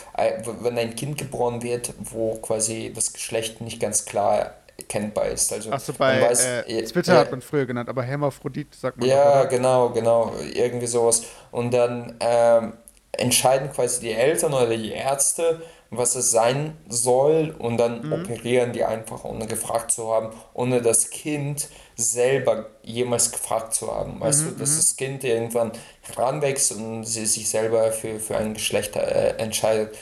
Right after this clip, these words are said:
Speaker 1: weil es gibt halt anscheinend sehr, äh, oft die Fälle, wo es eigentlich anatomisch tatsächlich einfach ein Mann ist,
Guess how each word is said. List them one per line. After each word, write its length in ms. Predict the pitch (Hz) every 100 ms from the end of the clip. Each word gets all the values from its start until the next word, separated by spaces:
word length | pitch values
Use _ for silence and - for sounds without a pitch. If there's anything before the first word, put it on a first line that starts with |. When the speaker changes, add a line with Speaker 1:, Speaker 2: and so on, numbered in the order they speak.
| - -
Speaker 1:
weil 160 | - 113 -
es 140 | -
gibt 200 | 131 -
halt 240 | 117 117 -
anscheinend 440 | - 117 117 113
sehr, 560 | 113 113 113 117 117 117 -
äh, 220 | - 117 117
oft 320 | - 123 -
die 80 | 123
Fälle, 500 | - 117 120 131 131 - - -
wo 540 | 117 117 117 113 110
es 260 | - - -
eigentlich 440 | 117 117 - -
anatomisch 720 | 117 107 107 131 127 127 - -
tatsächlich 680 | 110 - 117 - 113 98
einfach 340 | 107 107 117 -
ein 280 | 110 107 107
Mann 360 | 117 123 156
ist, 340 | - - -